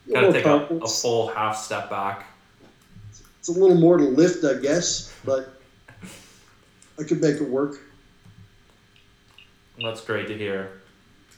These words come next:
Speaker 2: Fantastic. So there we have it. Just as everyone was guessing, the reason that everyone came here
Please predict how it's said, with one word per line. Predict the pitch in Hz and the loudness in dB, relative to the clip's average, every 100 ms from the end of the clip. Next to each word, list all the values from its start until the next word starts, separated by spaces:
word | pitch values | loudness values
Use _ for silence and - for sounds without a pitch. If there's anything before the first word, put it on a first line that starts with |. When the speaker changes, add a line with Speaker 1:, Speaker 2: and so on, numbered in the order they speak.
| _ | _
Speaker 2:
Fantastic. | - 208 185 170 135 107 - - | -4 -2 0 0 0 -2 -8 -14
So | - - | -16 -12
there | 127 131 131 | -6 -6 -6
we | |
have | 131 117 104 | 0 0 0
it. | 98 92 - _ - | -4 -10 -16 _ -16
Just | 113 110 | -14 -12
as | 113 | -6
everyone | 113 113 117 113 113 | -2 -2 -2 -4 -4
was | 107 | -6
guessing, | - 98 - 95 95 92 - _ _ _ _ _ | -6 -8 -8 -14 -16 -18 -20 _ _ _ _ _
the | - | -14
reason | 131 160 160 151 | -8 -6 -6 -6
that | |
everyone | 135 139 131 131 | -4 -4 -6 -8
came | 120 104 | -8 -10
here | 98 95 95 | -10 -12 -12